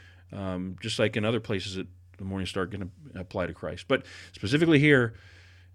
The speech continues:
um, he's the morning star. He's the one who's going to rise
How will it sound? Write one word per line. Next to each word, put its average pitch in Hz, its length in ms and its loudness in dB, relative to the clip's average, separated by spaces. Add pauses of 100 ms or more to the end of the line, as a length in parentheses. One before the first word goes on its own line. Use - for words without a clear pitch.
um, 98 400 -6
he's 131 720 2
the 120 240 -6
morning 120 360 0
star. 98 600 2
He's 120 460 -2
the 120 80 -4
one 113 300 0
who's 104 180 -4
going 107 320 -4
to 101 440 -4
rise 117 720 0